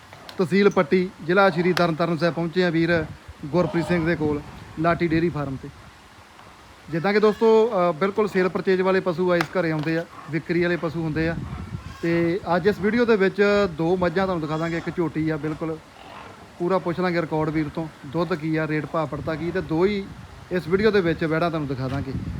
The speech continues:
ਸ਼ਾਹੀਵਾਲ ਅੰਗ ਦੇ ਵਿੱਚ ਆ ਤੇ ਇੱਕ ਐਚ ਐਫ ਕ੍ਰਾਸ ਵੈੜ ਦਿਖਾ ਦਾਂਗੇ। ਪਸ਼ੂ almost ਦੋਸਤੋ ਜਿੰਨੇ ਵੀ ਦਿਖਾਏ ਜਾਣਗੇ ਬਿਲਕੁਲ ਸਾਰੇ ਤਾਜ਼ੇ ਸੂਏ ਸਵਾਏ ਨੇ। ਸੋ ਇੱਕ ਜ਼ਰੂਰੀ ਜਿਹੜੀ ਆ ਫਸਟਲੀ ਰਿਕੁਐਸਟ ਹਰ ਵਾਰ ਦੀ ਤਰ੍ਹਾਂ ਹੁੰਦੀ ਹੈ ਵੀ ਜਿਹੜਾ ਪਸ਼ੂ, ਜਿਹੜਾ ਵੀ ਖਰੀਦਦਾ, ਖਰੀਦਦਾਰ ਵੀ ਰਹੂਗਾ,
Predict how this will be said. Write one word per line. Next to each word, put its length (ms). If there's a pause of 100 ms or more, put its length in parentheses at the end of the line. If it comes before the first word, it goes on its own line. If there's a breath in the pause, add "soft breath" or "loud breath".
(240)
ਸ਼ਾਹੀਵਾਲ 600
ਅੰਗ 160
ਦੇ 140
ਵਿੱਚ 260
ਆ 60
ਤੇ 100
ਇੱਕ 120
ਐਚ 200
ਐਫ 140
ਕ੍ਰਾਸ 360
ਵੈੜ 180
ਦਿਖਾ 220
ਦਾਂਗੇ। 260 (480)
ਪਸ਼ੂ 360
almost 340
ਦੋਸਤੋ 300
ਜਿੰਨੇ 220
ਵੀ 100
ਦਿਖਾਏ 280
ਜਾਣਗੇ 240
ਬਿਲਕੁਲ 340
ਸਾਰੇ 200
ਤਾਜ਼ੇ 300
ਸੂਏ 180
ਸਵਾਏ 240
ਨੇ। 140 (840)
ਸੋ 260
ਇੱਕ 200
ਜ਼ਰੂਰੀ 340
ਜਿਹੜੀ 220
ਆ 60
ਫਸਟਲੀ 680
ਰਿਕੁਐਸਟ 420
ਹਰ 200
ਵਾਰ 160
ਦੀ 120
ਤਰ੍ਹਾਂ 200
ਹੁੰਦੀ 220
ਹੈ 60
ਵੀ 80
ਜਿਹੜਾ 260
ਪਸ਼ੂ, 360 (320)
ਜਿਹੜਾ 180
ਵੀ 80
ਖਰੀਦਦਾ, 420
ਖਰੀਦਦਾਰ 380
ਵੀ 120
ਰਹੂਗਾ, 320